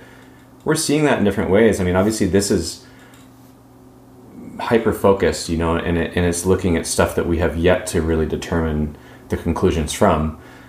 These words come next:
But at the same time, I think that we're seeing examples through nonprofits and N G Os that are emerging,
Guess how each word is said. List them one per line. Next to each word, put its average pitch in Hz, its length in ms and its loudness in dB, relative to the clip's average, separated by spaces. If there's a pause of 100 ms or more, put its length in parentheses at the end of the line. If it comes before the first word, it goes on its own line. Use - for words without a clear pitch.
(160)
But 95 120 4
at - 40 -4
the 95 60 -4
same 95 220 4
time, 85 480 2 (240)
I 90 80 2
think 90 220 0
that - 100 -2
we're 87 120 0
seeing 87 340 -2
examples 80 720 -2
through 80 560 -2 (400)
nonprofits 87 640 0
and 92 80 -2
N 82 120 -2
G 82 180 -2
Os 98 280 4
that 98 80 0
are 92 100 2
emerging, 90 640 0